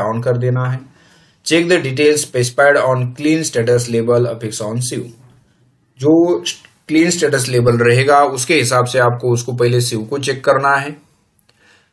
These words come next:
Insert the sieve into the inspection hood base, जो बेस होगा उसमें आपको,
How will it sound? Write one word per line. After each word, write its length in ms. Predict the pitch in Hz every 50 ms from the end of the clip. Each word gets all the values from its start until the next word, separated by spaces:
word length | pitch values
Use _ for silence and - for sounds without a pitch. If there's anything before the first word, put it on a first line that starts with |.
| _ _ _ _ _ _ _ _ _ _ _ _ _ -
Insert 440 | - 139 151 151 - 202 196 185 180 202
the 100 | 180 180 -
sieve 280 | 185 175 180 180 175 143 135
into 240 | 135 143 147 147 147
the 120 | 151 139 131
inspection 560 | 127 123 123 135 127 - - 147 139 127 123 135
hood 220 | 135 143 143 143
base, 300 | 151 151 156 156 - - - - - _ _ _ _ _ - 120
जो 140 | 123 135 131 123
बेस 240 | 127 135 139 135 -
होगा 220 | 139 139 139 143
उसमें 360 | 139 131 127 123 123 139 131
आपको, 320 | 135 131 127 127 - 147